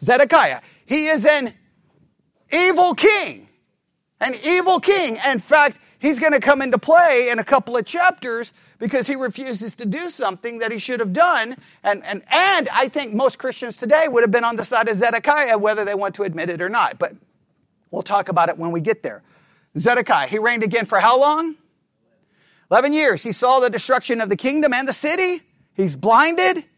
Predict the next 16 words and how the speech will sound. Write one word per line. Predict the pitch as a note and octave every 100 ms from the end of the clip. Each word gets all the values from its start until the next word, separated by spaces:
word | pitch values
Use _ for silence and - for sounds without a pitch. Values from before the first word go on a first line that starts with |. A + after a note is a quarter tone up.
| _ _ _ _ _ _ _ _ _ _ _ _ -
taken | B3+ C4+
to | C#4
Babylon | C4 G#3+ D#3+ A2 - _ _ _ _ _ -
to | G3
die, | C3 - - C#3+
okay? | F#3 F#3+ B3+ _ _ -
Everybody | G3 A#3 B3
got | B3 C4 C4+
hit | A3+
that? | C#4 D#4+ F4 - -
All | G#3+
right, | F#3
the | A3
next | A#3+ D4 D4+ -
king | D#4+ D4+ C#4 A#3
is | C#4 E4 E4+ D4 -